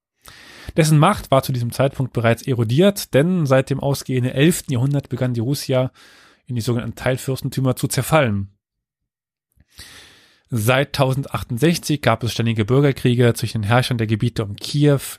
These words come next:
Tschernigow, Perejaslaw, Smolensk oder Wol-, Wolhynien eben. Die inneren Kämpfe, die seit eben dieser, ja, tausendsechziger Jahren aufflammende Bedrohung durch die Kuman-, äh, diese inneren Kämpfe und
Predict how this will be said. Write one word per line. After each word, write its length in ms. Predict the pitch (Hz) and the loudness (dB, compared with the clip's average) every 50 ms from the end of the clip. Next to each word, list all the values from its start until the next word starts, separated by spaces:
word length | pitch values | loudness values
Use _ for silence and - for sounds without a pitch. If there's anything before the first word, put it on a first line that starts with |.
| _ _ _ | _ _ _
Tschernigow, 800 | - - 123 123 131 131 127 123 - 135 123 123 120 - - - _ _ _ _ - _ _ _ _ _ _ _ _ _ _ _ | -2 -2 0 0 0 -2 -2 0 2 4 4 4 2 -2 -12 -16 _ _ _ _ -20 _ _ _ _ _ _ _ _ _ _ _
Perejaslaw, 680 | - 135 131 131 143 156 156 - - 147 147 147 135 - - - - - _ _ | 2 4 6 6 6 6 4 4 2 2 4 4 2 0 -4 -8 -10 -16 _ _
Smolensk 840 | - - - 120 120 131 135 143 151 151 147 147 139 - - - - | -18 -4 -2 2 2 4 4 4 4 4 4 2 0 -2 -6 -6 -4
oder 280 | - 127 117 110 117 127 | -2 -2 -2 0 4 4
Wol-, 200 | 131 127 127 123 | 4 4 4 2
Wolhynien 520 | 135 127 113 - 147 139 123 110 101 104 | 0 0 2 2 0 2 2 2 0 0
eben. 440 | - 101 98 98 98 98 101 101 _ _ _ _ _ _ _ - - - - - - - - _ | -4 -6 -8 -8 -10 -12 -14 -16 _ _ _ _ _ _ _ -20 -20 -18 -20 -20 -20 -20 -20 _
Die 80 | - 147 | -2 0
inneren 240 | 147 143 135 135 - | 2 2 2 2 0
Kämpfe, 420 | - - 156 180 190 - - 165 | 2 0 0 0 0 -2 -2 0
die 100 | 127 120 | 0 0
seit 340 | 110 - 123 120 120 - - | 0 2 2 2 2 0 -2
eben 260 | - 139 120 123 120 | -4 -4 -2 -2 -2
dieser, 600 | 117 117 113 120 120 117 113 110 110 110 110 107 104 | -4 -4 -4 -2 -2 0 0 0 -2 -2 -4 -6 -6
ja, 240 | 117 113 110 - _ _ _ _ | -8 -8 -8 -10 _ _ _ _
tausendsechziger 640 | - - 127 117 113 110 123 127 - - - 123 113 | -2 -2 0 0 0 -2 -2 -4 -4 -4 -4 -2 0
Jahren 320 | 110 123 135 156 156 143 | 2 2 4 2 2 2
aufflammende 400 | 135 120 - - 131 127 123 120 | 0 -4 -2 -2 -2 -2 -2 -2
Bedrohung 600 | 117 123 - - 101 117 147 156 160 151 151 139 - | -4 -4 -6 -4 0 4 4 4 4 4 0 0 0
durch 180 | 123 113 - | -2 -4 -2
die 100 | - 120 | -6 -10
Kuman-, 500 | - - - 123 117 120 123 127 131 - _ | -8 -4 -2 0 0 2 0 0 -2 -2 _
äh, 180 | 139 123 113 104 98 _ _ _ _ _ _ _ _ _ _ _ _ _ _ _ | -2 -2 -2 -2 -6 _ _ _ _ _ _ _ _ _ _ _ _ _ _ _
diese 160 | - 113 113 127 | -6 -4 -2 0
inneren 220 | 135 131 113 110 | 2 2 2 2
Kämpfe 380 | - 143 - 143 - - 139 - | 2 2 0 0 0 -4 -6 -6
und 500 | _ - 170 165 151 131 113 - - | _ 4 6 6 6 6 4 0 -6